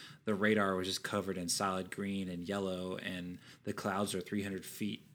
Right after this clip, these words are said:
up into the air, so they're super low. So they had to find little pocket, pockets of windows to, uh, to get this qualifying in, and they were trying to figure out if, if they don't get it in, w-,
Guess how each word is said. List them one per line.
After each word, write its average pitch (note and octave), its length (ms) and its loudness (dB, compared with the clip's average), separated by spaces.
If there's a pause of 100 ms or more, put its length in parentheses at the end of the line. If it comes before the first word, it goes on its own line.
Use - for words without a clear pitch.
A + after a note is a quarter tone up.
(480)
up - 180 -2
into G2+ 180 0
the G2 180 -2
air, F#2 260 0
so F#2 220 0
they're F2+ 160 -2
super - 380 0
low. G2 500 -2
So F#2+ 220 -2
they G#2 120 6
had A#2 140 6
to G#2 80 4
find G2+ 560 4
little G#2 220 4
pocket, G#2 500 -6 (480)
pockets A2+ 320 0
of F#2 140 -4
windows G2 460 0 (480)
to, G2+ 280 4
uh, F2+ 240 -2 (1040)
to A2+ 140 4
get G2+ 420 0
this G2+ 140 0
qualifying G#2+ 580 2
in, D3+ 400 4
and A#2 180 0
they A2+ 60 2
were A2 80 2
trying G#2 220 -4
to - 60 -10
figure F#2+ 280 -2
out F2+ 200 -4 (500)
if, - 180 -6 (100)
if A2 120 0
they F#2+ 100 0
don't A#2+ 260 4
get A#2 120 2
it A2 100 2
in, G#2+ 360 2
w-, G2+ 300 -6